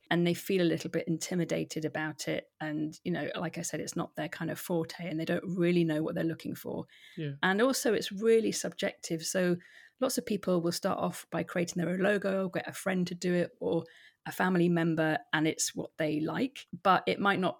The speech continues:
Speaker 1: look professional. It might not stand out. It might not, um, really sort of cater towards their audience,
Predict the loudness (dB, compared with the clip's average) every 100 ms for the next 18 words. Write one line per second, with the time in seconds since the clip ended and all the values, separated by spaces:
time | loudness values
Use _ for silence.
0 | _ -2 -2 -4 -10 -6 -2 -2 -2 -2
1 | -2 0 0 0 -2 -4 -2 0 2 0
2 | 0 -2 -4 -2 0 0 0 0 2 2
3 | 0 -6 -2 0 2 4 2 0 -14 -20
4 | _ _ -6 2 4 4 2 2 0 -2
5 | _ _ -20 _ -8 0 0 2 -2 0
6 | 0 0 0 4 4 4 2 4 4 2
7 | -2 -2 -2